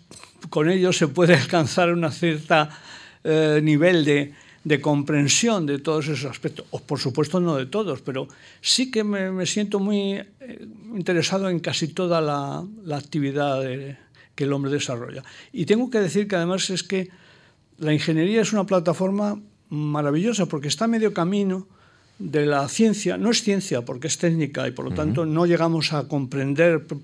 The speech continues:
Speaker 1: con perfección los últimos reductos del conocimiento científico. Y tampoco es humanística en pleno sentido, pero estamos muy vinculados a la materia, a las personas, a los trabajadores, al, al, al diseño, a la,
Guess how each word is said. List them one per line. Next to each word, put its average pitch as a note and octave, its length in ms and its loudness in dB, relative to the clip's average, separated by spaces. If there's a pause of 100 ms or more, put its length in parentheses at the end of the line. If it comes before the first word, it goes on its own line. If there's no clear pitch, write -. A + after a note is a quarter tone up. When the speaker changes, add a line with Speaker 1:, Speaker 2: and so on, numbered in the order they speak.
Speaker 1:
con D3+ 160 -4
perfección E3 760 0 (540)
los - 300 -6
últimos D#3+ 400 2
reductos C#3+ 480 -4
del C#3 120 -4
conocimiento D3+ 580 -2
científico. C#3+ 680 -4 (800)
Y G3+ 360 -2 (360)
tampoco G3 400 0
es - 140 0
humanística E3+ 680 2
en C#3+ 200 -2
pleno F3 240 2
sentido, D#3+ 440 0
pero D3 160 -2
estamos G3+ 380 0
muy F#3+ 220 2
vinculados F3 500 0
a D#3 40 -4
la C#3+ 80 -4
materia, E3+ 580 0
a - 20 -2
las C3+ 200 -4
personas, E3 720 0
a D3+ 40 -10
los C#3 160 -12
trabajadores, D#3 720 0 (520)
al, C#3 460 -4
al, E2+ 220 -8
al C3+ 400 -12
diseño, E3 640 2
a C#3+ 40 -2
la, C#3 160 -4